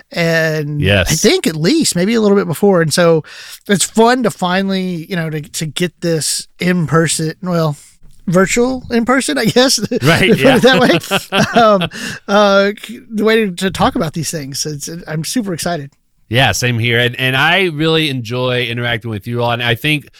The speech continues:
Speaker 2: the fun thing about what we do as podcasters is that we get to interact with a community that goes beyond just our direct circle of friends who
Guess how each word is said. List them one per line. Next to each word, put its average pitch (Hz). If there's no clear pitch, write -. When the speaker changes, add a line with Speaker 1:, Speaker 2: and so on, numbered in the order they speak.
Speaker 2:
the 123
fun 170
thing 170
about 127
what 127
we 123
do 123
as 113
podcasters 110
is 107
that 104
we 104
get 120
to 117
interact 104
with 107
a 95
community 104
that 98
goes 113
beyond 101
just 101
our 101
direct 98
circle 101
of 92
friends 104
who 95